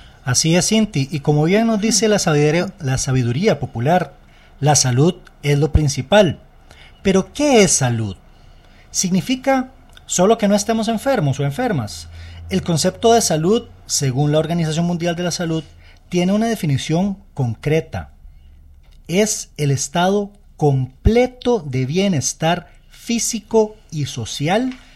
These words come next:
que tiene una persona. Y vean que esta definición es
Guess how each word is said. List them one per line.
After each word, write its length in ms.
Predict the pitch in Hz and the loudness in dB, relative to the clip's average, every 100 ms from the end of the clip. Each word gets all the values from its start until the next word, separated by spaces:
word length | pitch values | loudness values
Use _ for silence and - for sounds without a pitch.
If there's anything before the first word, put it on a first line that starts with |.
| - - | -20 -10
que 100 | - | -8
tiene 400 | 131 135 135 165 - | -4 0 0 0 -4
una 200 | 127 131 | -6 -6
persona. 540 | 123 - 220 220 107 - - - - - - - | -6 -4 -2 -2 -4 -12 -20 -20 -20 -20 -16 -2
Y 100 | 165 | 4
vean 300 | 233 254 254 | 6 4 2
que 180 | 233 | 2
esta 300 | 233 - 233 | 2 2 2
definición 720 | 233 220 190 151 - 202 226 - - - - - - - - - - | 2 2 0 2 2 4 2 -2 -14 -20 -20 -20 -20 -20 -20 -20 -4
es 220 | 160 | -4